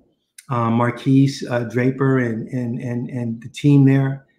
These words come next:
have been great. So I, I can speak for D C's commitment to, to, to this stuff. It's real. It's real. It's not lip service.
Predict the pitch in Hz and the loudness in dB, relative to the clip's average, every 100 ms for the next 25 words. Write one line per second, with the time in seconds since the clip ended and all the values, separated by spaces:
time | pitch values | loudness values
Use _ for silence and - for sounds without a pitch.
0 | _ _ _ 135 127 110 113 127 139 139 | _ _ _ -4 -2 0 2 4 4 0
1 | - - 131 123 - 131 135 - 139 139 | -8 -2 0 0 -4 -6 -8 -4 -2 0
2 | 143 - 143 135 113 131 127 139 135 131 | 0 2 0 0 0 0 2 0 0 -4
3 | 113 110 110 - _ _ _ _ _ _ | -6 -8 -14 -18 _ _ _ _ _ _
4 | _ - 139 123 - - 139 123 - - | _ 2 6 6 4 0 2 2 0 -2
5 | 135 117 117 - 123 143 135 127 139 - | 0 0 -2 -6 -2 -4 2 4 4 2
6 | - _ _ _ 143 139 - 120 110 117 | -12 _ _ _ -6 -6 -4 -4 -4 -8
7 | - 139 110 - 120 - 117 101 98 - | -4 -4 -4 -8 -10 -8 -10 -12 -14 -20